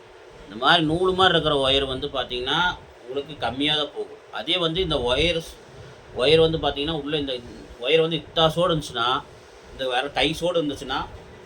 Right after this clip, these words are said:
அது என்ன ரேட்டுக்கு போகும்? அது நல்ல ரேட்டுக்கு எடுத்துக்கலாம். அது அவங்க புரிய மாட்டேங்குது. பார்க்காம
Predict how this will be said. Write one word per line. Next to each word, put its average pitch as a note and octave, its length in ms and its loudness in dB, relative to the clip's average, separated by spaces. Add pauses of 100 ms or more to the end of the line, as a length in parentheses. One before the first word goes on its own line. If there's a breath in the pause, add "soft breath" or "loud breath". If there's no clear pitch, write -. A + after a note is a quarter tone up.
(160)
அது A#2+ 180 -6
என்ன C#3+ 200 0
ரேட்டுக்கு C#3+ 360 -4
போகும்? A2 220 -6 (120)
அது A2+ 200 -10
நல்ல B2+ 140 2
ரேட்டுக்கு A2 260 -8
எடுத்துக்கலாம். F#2+ 360 -14 (180)
அது A2 180 -8
அவங்க A#2+ 200 -8
புரிய C#3+ 200 -2
மாட்டேங்குது. G2 420 -8 (480 loud breath)
பார்க்காம C#3+ 500 4